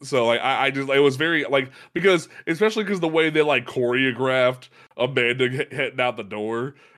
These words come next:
it was very much like, like, like, like, wh-, why not just use Hawthorne? Like, br-, like, we haven't heard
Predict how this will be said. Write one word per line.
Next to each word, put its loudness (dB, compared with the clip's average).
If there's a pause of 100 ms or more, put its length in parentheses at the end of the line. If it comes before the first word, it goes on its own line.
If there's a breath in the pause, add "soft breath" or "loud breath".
it 4
was 2
very 0
much 0
like, -2 (160)
like, -4
like, -2
like, -2
wh-, -2
why 4
not 2
just -4
use -2
Hawthorne? -6
Like, -2 (280 soft breath)
br-, -4
like, 0
we 0
haven't 2
heard 2